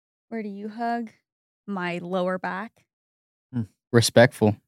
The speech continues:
Speaker 2: I picture hugging you, and I'm, like, kind of, like, hugging your head.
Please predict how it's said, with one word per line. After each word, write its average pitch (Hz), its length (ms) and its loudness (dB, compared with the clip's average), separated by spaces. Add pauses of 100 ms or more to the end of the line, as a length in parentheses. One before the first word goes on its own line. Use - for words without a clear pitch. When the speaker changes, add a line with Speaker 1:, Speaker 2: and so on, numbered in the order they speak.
(120)
Speaker 2:
I 131 120 4
picture 151 420 0
hugging 120 380 -2
you, 117 180 2
and 113 140 0
I'm, 107 180 -2
like, 101 320 -6 (800)
kind 123 140 2
of, 131 140 0
like, 107 180 0
hugging 113 520 -2
your 98 320 -8 (720)
head. 95 180 -18